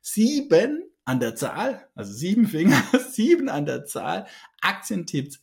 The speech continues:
Aktiengestaltung für deine Aktien, für dein Depot. Und ich hoffe, der ein oder andere Tipp war für dich dabei. Wenn du Fragen hast, einfach alles in die Kommentare oder schreib uns eine Mail.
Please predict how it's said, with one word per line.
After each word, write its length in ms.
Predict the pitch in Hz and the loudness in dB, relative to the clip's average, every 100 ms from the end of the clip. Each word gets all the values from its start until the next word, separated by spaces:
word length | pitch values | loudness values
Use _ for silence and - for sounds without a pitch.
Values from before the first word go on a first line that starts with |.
| - | -6
Aktiengestaltung 1400 | 151 - _ - 156 139 127 - - 113 160 160 151 151 _ _ _ | -6 -6 _ -6 -2 -2 -4 -4 -4 -2 -2 -2 -4 -4 _ _ _
für 180 | - 120 | -8 -8
deine 540 | - 117 165 180 - | -6 -6 -4 -6 -4
Aktien, 380 | 143 143 - 156 | -6 -6 -6 -6
für 140 | 127 | -6
dein 380 | 113 131 147 190 | -6 -6 -4 -2
Depot. 580 | 196 160 - 143 151 151 - _ - | -2 -4 -2 2 2 0 -12 _ -4
Und 180 | 123 | -2
ich 160 | 120 - | -2 -2
hoffe, 220 | 151 170 | -4 -4
der 300 | - 110 - | -6 -8 -8
ein 280 | 123 170 220 | -4 -2 -2
oder 300 | 143 135 - | -2 -6 -6
andere 420 | 123 151 117 110 | -6 -6 -8 -12
Tipp 300 | - 214 220 _ _ - - | -4 -4 -4 _ _ -20 -8
war 200 | 120 117 | -4 -4
für 140 | - | -6
dich 240 | 110 120 - | -8 -10 -10
dabei. 580 | 98 - 90 131 147 147 _ | -14 -12 -8 -4 -4 -6 _
Wenn 160 | - 135 | -4 0
du 80 | 135 | -2
Fragen 560 | - 117 151 175 156 | -4 -6 -2 0 0
hast, 360 | 143 147 - _ _ _ - | 0 0 -2 _ _ _ -6
einfach 440 | 143 160 156 - | -4 -2 -4 -8
alles 340 | 131 139 151 - | -8 -4 -4 -4
in 140 | 151 | -6
die 100 | 147 | -8
Kommentare 720 | - 131 131 123 120 127 127 | -6 -4 -4 -4 -4 -4 -4
oder 220 | 113 113 | -6 -6
schreib 380 | 110 - 101 117 | -6 -8 -10 -8
uns 200 | 110 110 | -10 -14
eine 320 | - 104 107 | -16 -14 -10
Mail. 460 | 101 101 110 101 | -8 -4 -4 -6